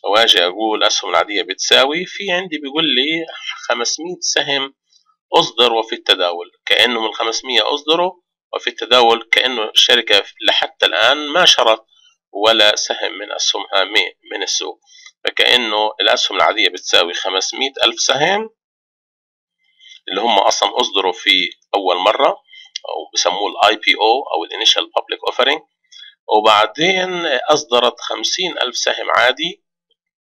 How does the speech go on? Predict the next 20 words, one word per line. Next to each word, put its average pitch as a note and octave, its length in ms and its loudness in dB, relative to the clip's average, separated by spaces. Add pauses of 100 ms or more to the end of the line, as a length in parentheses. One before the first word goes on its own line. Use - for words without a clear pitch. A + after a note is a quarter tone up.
(440)
كأنه A#2+ 280 -4
في A2 180 2
عندي A2+ 200 0
كمان G2 340 -2
خمسين D2 460 -4
ألف، G#2+ 540 -2 (640)
آه، F#2 520 -6
سهم - 460 -4
عادي، A2 400 2 (1300)
وبعدين G2+ 960 2
أصدرت B2 600 -2
كمان E3 260 0
مرة A2 540 2
في - 240 -12
عندي G#2 160 -6 (100)
ثلاثين F#2+ 420 -2 (120)
ألف G2+ 120 -4
سهم - 320 -8
عادي G2 280 2
برضو. C#3+ 540 -2